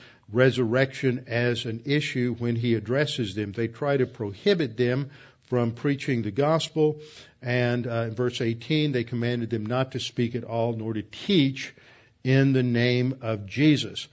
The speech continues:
Acts chapter four, verse twelve is a great promise that you should underline and memorize, "Nor is there salvation in any other,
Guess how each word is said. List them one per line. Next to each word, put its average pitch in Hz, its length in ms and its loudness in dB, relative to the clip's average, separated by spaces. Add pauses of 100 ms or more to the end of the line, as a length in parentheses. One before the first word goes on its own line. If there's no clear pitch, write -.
(360)
Acts 151 260 2
chapter 160 380 2
four, 156 260 2
verse 127 280 -2
twelve 147 360 -2
is 123 140 -2
a 123 60 -4
great 117 440 -2
promise 160 760 -2 (300)
that 117 120 -4
you 131 160 2
should 135 240 0
underline 123 640 2
and 107 260 -6
memorize, 139 800 0
"Nor 143 360 -2
is 127 240 -2
there 127 160 0
salvation 127 840 -2
in 110 120 -6
any 107 320 -8
other, 143 440 0